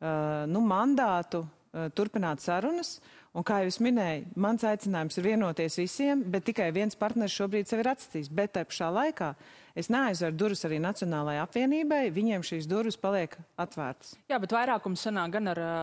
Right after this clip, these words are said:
Speaker 2: Nacionālo apvienību, gan ar, ā, progresīvajiem šajā valdībā, un jums ir ļoti labi zinām šī situācija, ko Nacionālā apvienība ir atkal un atkal atkārtojusi, ka viņi kopā neies. Attiecīgi tā izvēle jau paliek. Vai Nacionālā apvienība vai progresīvie? Jautājums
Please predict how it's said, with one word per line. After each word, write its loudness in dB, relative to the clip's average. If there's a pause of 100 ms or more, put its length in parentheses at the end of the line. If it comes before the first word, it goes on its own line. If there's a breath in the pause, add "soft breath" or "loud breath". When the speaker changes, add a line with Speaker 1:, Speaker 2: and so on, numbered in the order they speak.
(160)
Speaker 2:
Nacionālo -4
apvienību, -6
gan -2
ar, -2
ā, -4
progresīvajiem -2
šajā 0
valdībā, 0
un -4
jums -2
ir -4 (220)
ļoti 0
labi -6
zinām 0
šī -4 (100)
situācija, -2
ko -8
Nacionālā -4
apvienība -6
ir -6
atkal -6
un -4
atkal -4
atkārtojusi, -2
ka -8
viņi -2
kopā -2
neies. -2 (400 loud breath)
Attiecīgi 0
tā 0
izvēle 0
jau 0
paliek. -2 (240)
Vai 0
Nacionālā 0
apvienība 0
vai -2
progresīvie? -4
Jautājums -4